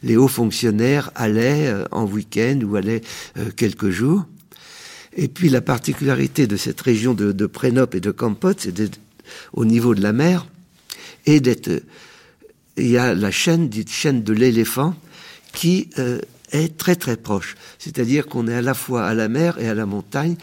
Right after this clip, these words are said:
et où il y a un plateau de mille mètres, le plateau de Bokor, Bokor, et où une station climatique d'altitude a été, euh, a été, euh, construite.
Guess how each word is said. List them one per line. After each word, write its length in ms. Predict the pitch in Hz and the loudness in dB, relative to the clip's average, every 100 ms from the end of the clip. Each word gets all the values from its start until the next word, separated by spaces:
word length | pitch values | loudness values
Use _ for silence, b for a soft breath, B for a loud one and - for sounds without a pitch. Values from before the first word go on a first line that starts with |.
| B B | B B
et 60 | - | 0
où 100 | 113 | 2
il 100 | 113 | 4
y 40 | |
a 60 | 110 | 2
un 40 | 107 | 0
plateau 480 | 120 131 127 143 123 | -2 -4 -2 -4 -2
de 160 | 101 | -4
mille 260 | 95 104 104 | -4 -4 -2
mètres, 220 | 135 160 | -2 -4
le 100 | - | -6
plateau 360 | 92 113 - 117 | -8 -8 -4 -4
de 80 | 87 | -4
Bokor, 580 | 82 104 - 135 156 185 B B B | -4 -4 -2 0 0 -2 B B B
Bokor, 680 | 101 110 113 131 156 156 - B B B B B - | -4 -4 -2 -2 -2 -2 -10 B B B B B 2
et 300 | 139 160 - | 6 4 2
où 140 | 123 127 | -4 -2
une 180 | 110 | -2
station 480 | 107 - 147 - 147 | -4 -4 -4 -2 -2
climatique 600 | 139 147 127 120 - 143 | -2 -2 -2 -2 -4 -6
d'altitude 580 | 107 104 - 104 165 180 | -4 -6 -6 -8 -4 -2
a 60 | 139 | -2
été, 520 | 113 - 151 151 139 | -6 -6 -4 -2 -2
euh, 260 | 113 98 101 - - _ _ _ _ _ - _ B B B B - | -4 -6 -8 -14 -20 _ _ _ _ _ -20 _ B B B B -2
a 100 | 113 | -2
été, 440 | 110 - 165 156 | -2 2 4 4
euh, 160 | 127 120 | 2 0
construite. 680 | 131 123 - - 107 - | -4 -4 -4 -6 -6 -8